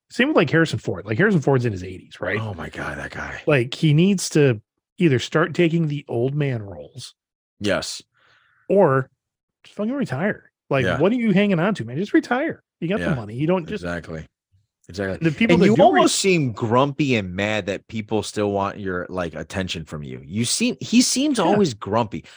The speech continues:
Speaker 2: I get it. If you're eighty, you're pissed off a lot. <laughs>
Speaker 1: Well, and, I mean, there are some actors that have retired and just stepped away from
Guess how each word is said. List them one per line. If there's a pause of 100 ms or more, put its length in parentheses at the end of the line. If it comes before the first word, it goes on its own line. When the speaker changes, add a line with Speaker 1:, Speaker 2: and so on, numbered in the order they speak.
Speaker 2:
I
get
it.
If
you're
eighty,
you're
pissed
off
a
lot.
<laughs>
Speaker 1:
Well, (260)
and, (680)
I
mean,
there
are
some
actors
that
have
retired
and
just
stepped
away
from